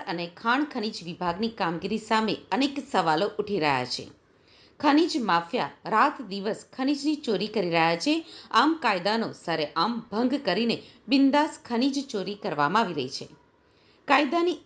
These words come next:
એસી તેસી કરી ખુલ્લેઆમ આ ખનીજ ચોરી થઈ રહી છે. બિંદાસ ખનીજ ચોરી કરવામાં આવી રહી છે.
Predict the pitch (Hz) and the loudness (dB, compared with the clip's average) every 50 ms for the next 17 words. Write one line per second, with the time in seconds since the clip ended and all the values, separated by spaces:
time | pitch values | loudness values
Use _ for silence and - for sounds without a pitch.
0 | _ 202 214 - - - 339 339 - - 220 175 165 - - 233 233 - 226 233 | _ -4 -4 -4 -4 -4 -6 -6 -4 -4 -6 -6 -6 -6 -8 -8 -6 -4 -4 -2
1 | 226 226 226 - - 214 196 180 170 180 175 - - 175 190 233 269 262 - - | -2 -2 -4 -6 -6 -6 -2 0 -2 -2 -2 0 2 4 4 4 2 0 -2 -4
2 | 160 156 - - 185 233 254 233 247 247 - - - 185 156 151 196 208 - 233 | -4 -4 -4 -4 -2 -2 0 -2 -4 -8 -8 -8 -4 -4 -4 -4 -4 -4 -2 -2
3 | 156 151 156 151 147 151 - 254 269 269 269 - - - _ _ - 254 262 262 | 0 2 2 0 0 0 2 2 2 2 -2 -8 -16 -20 _ _ 2 4 4 4
4 | 247 247 269 285 302 294 - - - 233 196 196 220 240 226 247 240 - 220 185 | 6 6 4 4 2 0 -6 -10 -10 -8 -6 -4 -4 -6 -6 -8 -10 -8 -6 -6
5 | 170 202 202 - 208 170 151 151 151 185 196 190 190 160 139 120 127 - - 131 | -6 -6 -6 -8 -8 -4 -2 -2 0 2 2 2 2 -2 -2 -4 -4 -6 -8 -10
6 | - | -12